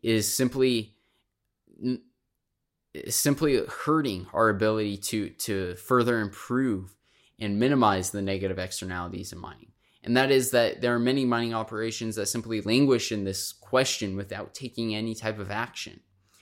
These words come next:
Um, but I think that as mining professionals, all of us can, can be more proactive in how we communicate our thoughts on automation and bring it into the perspective of, yes, we,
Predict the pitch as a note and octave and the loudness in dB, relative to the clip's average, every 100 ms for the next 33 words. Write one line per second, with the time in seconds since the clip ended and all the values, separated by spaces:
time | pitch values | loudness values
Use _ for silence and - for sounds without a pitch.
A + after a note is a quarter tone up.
0 | _ _ _ - A2+ A2+ G#2+ A#2 A#2 C#3+ | _ _ _ -6 -2 2 4 4 4 0
1 | C3 C3 A#2+ - A#2 B2 A2+ B2+ C3 A2 | 0 2 4 4 2 4 4 2 0 -4
2 | G#2 B2+ C#3+ A2+ G2 - - F3+ B2 F#2 | 0 2 2 -2 -2 2 4 6 6 4
3 | - - - A2 G2+ - - G#2 F#2+ - | 0 -8 -6 -4 -6 -8 -6 -6 -6 -12
4 | _ _ _ B2+ D3 D3 C#3 - A#2 G2 | _ _ _ 4 4 4 2 4 4 4
5 | A#2 C#3+ B2+ G#2 G#2 A2+ G#2+ - G#2+ G2+ | 2 0 0 0 0 -2 -4 -4 -2 0
6 | A2 C3 A#2+ A2+ A2 - G#2 G2 - E2+ | 2 0 -2 0 0 0 -2 -2 -2 -2
7 | D3 - - _ - A2 C#3+ F#3 F#3 G3 | -2 -4 -14 _ -2 4 4 2 -2 -2
8 | G3+ F#3+ - G#3 G#3 - - - - A2 | -4 -6 -6 -10 -16 -20 -20 -20 -4 2
9 | A2 A2 G#2 F#2 - _ _ C3 D3 D3 | 4 4 0 -4 -14 _ _ 2 4 4
10 | B2 A#2+ A#2+ - A2+ - C3+ B2+ G2+ G2+ | 2 -2 -4 -4 -4 0 0 0 2 2
11 | G2 - - _ A#2 B2 A#2+ - A2 G#2+ | 0 -6 -20 _ 4 6 6 -2 -4 -4
12 | - | -6